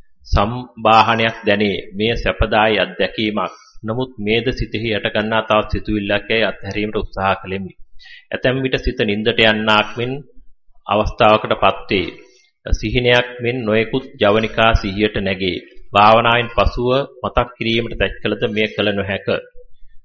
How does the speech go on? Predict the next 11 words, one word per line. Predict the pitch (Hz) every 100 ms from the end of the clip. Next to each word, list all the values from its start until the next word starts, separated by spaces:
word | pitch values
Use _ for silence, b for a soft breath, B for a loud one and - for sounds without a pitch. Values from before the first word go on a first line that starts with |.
| _ _
අ, | - 98 101
මුළු | 101 123 131
ශරීරයේම | - 107 113 120 120 110
ගල් | 98 98
ගැසීම | 101 - 107 98
ගැන | 98 95
කියනවා. | - 92 98 143 - B B
මේ | 113 123
උපේක්ෂා | 98 - 131 131 135 117
සහගත | 113 107 113 120
වේදනාවකි. | 113 98 98 101 101 101 -